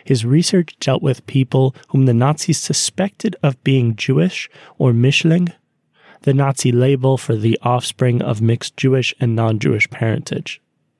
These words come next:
During this research, he discovered that one of many types of people using petitions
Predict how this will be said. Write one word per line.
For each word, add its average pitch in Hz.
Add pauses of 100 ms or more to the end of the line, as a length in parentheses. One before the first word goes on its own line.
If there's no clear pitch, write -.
(400)
During 190
this 190
research, 160 (160)
he 156
discovered 135 (220)
that -
one 135
of 110
many 160
types -
of 127
people 127
using 135
petitions 143